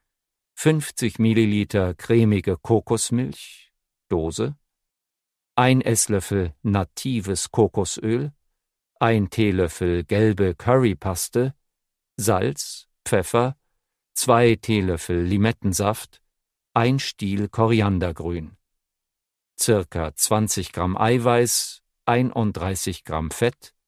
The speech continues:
sechs Gramm Kohlenhydrate. Erstens. Die Meeresfrüchte auf einem Sieb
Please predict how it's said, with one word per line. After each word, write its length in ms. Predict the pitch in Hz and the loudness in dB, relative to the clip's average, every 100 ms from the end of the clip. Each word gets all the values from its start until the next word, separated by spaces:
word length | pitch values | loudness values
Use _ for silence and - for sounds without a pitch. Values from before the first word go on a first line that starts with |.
| _ _ _ | _ _ _
sechs 420 | - 101 - - - | -2 0 0 -4 -4
Gramm 340 | 90 92 110 | -2 -2 -4
Kohlenhydrate. 1120 | - 127 101 82 76 87 87 85 73 - 101 - _ _ _ _ _ _ _ _ _ _ _ | 2 4 4 0 -4 -6 -6 -8 -8 -14 -16 -20 _ _ _ _ _ _ _ _ _ _ _
Erstens. 680 | 127 110 - - 71 - - _ _ _ _ _ 117 | 2 2 0 -10 -12 -14 -20 _ _ _ _ _ 2
Die 80 | |
Meeresfrüchte 960 | 110 123 147 101 - - 104 - 131 123 | 4 6 4 0 -4 -4 -4 -4 -6 -2
auf 220 | 101 - | -4 -2
einem 280 | 101 101 101 | -2 0 0
Sieb 300 | 85 117 | -2 -4